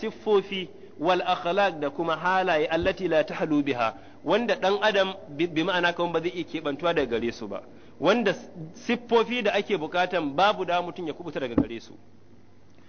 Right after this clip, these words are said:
Wa kanu bi sababiha min khairi ummatin ukhrijat lin-nasi. Saboda wannan siffofi da halaye suka zama daga cikin mafi alkhairin al'umma wanda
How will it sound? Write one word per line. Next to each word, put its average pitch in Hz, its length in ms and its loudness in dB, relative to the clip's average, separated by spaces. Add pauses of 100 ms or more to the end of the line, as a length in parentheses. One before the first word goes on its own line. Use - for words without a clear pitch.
(380)
Wa 160 180 2
kanu 269 460 4
bi 220 120 -4
sababiha 202 600 2
min 202 200 2
khairi 220 360 2
ummatin 190 520 2 (100)
ukhrijat 190 640 2
lin-nasi. 131 640 -2 (380)
Saboda 247 540 4
wannan 190 600 2 (320)
siffofi 208 640 0
da 185 120 2
halaye 160 680 2 (320)
suka 214 320 -2
zama 180 220 4
daga 151 180 0
cikin 175 200 -6
mafi 175 300 0
alkhairin 170 520 0
al'umma 135 540 0 (360)
wanda 151 360 0